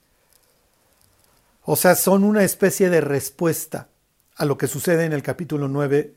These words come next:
de Apocalipsis. Bueno, no, no es que sean una especie, <laughs> son una respuesta a lo que sucede en Apocalipsis, en Apocalipsis nueve.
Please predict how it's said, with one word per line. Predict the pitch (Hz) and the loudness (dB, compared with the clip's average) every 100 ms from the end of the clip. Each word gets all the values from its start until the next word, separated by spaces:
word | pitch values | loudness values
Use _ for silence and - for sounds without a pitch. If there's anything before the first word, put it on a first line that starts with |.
| - | -12
de | 147 | -10
Apocalipsis. | 131 131 135 135 - 127 - - _ _ - | -8 -4 -2 -4 -8 -10 -12 -14 _ _ -6
Bueno, | 185 185 | -2 -2
no, | 185 | -4
no | 240 208 | -2 -2
es | 208 | -2
que | |
sean | - 185 | -4 -2
una | 180 156 | -2 -4
especie, | 135 160 - - - | -2 -2 -2 -6 -12
<laughs> | - | -10
son | - 285 | -4 0
una | 277 214 | 2 2
respuesta | 175 143 - 156 - 165 - - - - - | 2 -2 -8 -8 -6 -10 -12 -20 -20 -16 -2
a | 151 | 0
lo | 156 | 0
que | 147 | -4
sucede | 135 143 170 | -6 -2 0
en | 165 | 0
Apocalipsis, | 139 135 139 131 - 131 - _ _ - - - - _ - | -4 -6 -6 -8 -10 -16 -18 _ _ -20 -20 -20 -20 _ -6
en | 143 | 0
Apocalipsis | 143 135 143 147 170 127 | 0 2 0 -2 -4 -4
nueve. | 143 123 | -2 -4